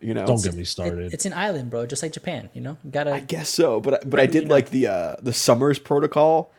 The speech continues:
Speaker 1: where I guess Scott's just, just written up plans for
Speaker 3: <laughs>
Speaker 1: any kind of situation.
Speaker 3: I love that.
Speaker 1: Yeah, I thought it was a gr-, it was my favorite, like, data sheet that we've gotten since Hickman, I think.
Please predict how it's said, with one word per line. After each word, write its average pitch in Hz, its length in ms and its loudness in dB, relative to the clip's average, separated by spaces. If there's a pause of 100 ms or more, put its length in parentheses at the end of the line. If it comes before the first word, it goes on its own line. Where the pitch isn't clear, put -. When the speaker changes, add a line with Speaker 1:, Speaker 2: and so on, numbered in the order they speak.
(260)
Speaker 1:
where 127 160 4
I - 20 8
guess 120 220 4
Scott's - 520 2
just, - 420 -4
just 123 200 2
written 117 420 -2
up 110 240 -4 (440)
plans 117 520 4
for - 260 0
Speaker 3:
<laughs> - 40 -4
Speaker 1:
any 120 220 4
kind 113 260 2
of 117 320 0
situation. 120 760 -2 (200)
Speaker 3:
I 143 140 -2
love 117 480 -6
that. 98 300 -12 (480)
Speaker 1:
Yeah, 143 280 2
I - 60 2
thought 175 140 4
it 151 40 4
was 123 120 4
a 123 40 6
gr-, 120 160 0
it - 40 8
was 165 140 8
my 170 140 6
favorite, 143 440 4
like, - 300 2
data 117 340 4
sheet 113 280 -2
that - 100 -10
we've 113 160 2
gotten 107 420 2
since 117 240 -2
Hickman, - 300 -4
I - 80 -10
think. - 360 -12